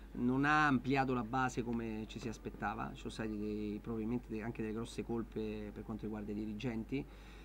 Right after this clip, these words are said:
e nonostante anche i giornali hanno dato una grande mano, perché se io leggo l'Alto Adige, leggo il Dolomiten, leggo il tuo portale, leggo in giro, c'è scritto tantissimo di tennis, cioè nel senso, se vai in una grande città come a Milano, a Roma, non troverai,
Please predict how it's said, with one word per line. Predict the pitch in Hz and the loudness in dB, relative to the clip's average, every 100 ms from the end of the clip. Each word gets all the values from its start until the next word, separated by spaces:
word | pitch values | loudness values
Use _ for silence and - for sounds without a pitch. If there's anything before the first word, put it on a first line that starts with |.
| - - | -14 -4
e | - 123 113 110 107 104 101 104 110 | 0 2 2 0 0 0 0 -2 -2
nonostante | 117 117 135 131 | -2 0 0 2
anche | 127 131 | 4 4
i | |
giornali | 120 127 170 175 | 4 4 4 4
hanno | 117 113 | 2 0
dato | 120 | 0
una | 120 | 0
grande | 113 123 117 | 0 0 2
mano, | 135 151 113 | 2 2 0
perché | 107 - | -4 -6
se | 107 120 | -4 -2
io | |
leggo | 117 104 117 | -2 -2 -2
l'Alto | 110 - 127 | -2 0 2
Adige, | 143 113 120 | 2 2 0
leggo | 107 110 | 0 -2
il | 110 | -2
Dolomiten, | 110 120 147 131 113 | 0 2 2 2 0
leggo | 107 110 110 107 107 104 104 104 104 | -2 -2 -2 -2 -2 -4 -4 -4 -4
il | 113 | 0
tuo | 131 | 0
portale, | 113 120 - 156 127 | 2 -2 2 2 2
leggo | 117 110 117 113 | 0 0 0 0
in | 117 | 2
giro, | 185 180 113 | 4 4 2
c'è | 117 | -4
scritto | - - - 117 | -4 -2 0 -2
tantissimo | 110 151 - 113 | -2 -4 -2 -2
di | 110 | -2
tennis, | 110 107 - 120 | -4 -4 -6 -4
cioè | 147 | 0
nel | 127 | 0
senso, | 113 120 120 | 0 -4 -2
se | 117 | -2
vai | 131 | 0
in | 139 | 0
una | 131 | 2
grande | 135 127 | 2 0
città | 113 127 127 | 0 -2 -2
come | 117 117 | 0 0
a | |
Milano, | 123 123 135 127 | 2 2 2 0
a | 110 | 0
Roma, | 127 143 117 98 - - - - | 0 2 0 -2 -10 -14 -8 0
non | 123 | 2
troverai, | 143 135 135 170 143 110 104 | 4 4 4 4 4 2 -2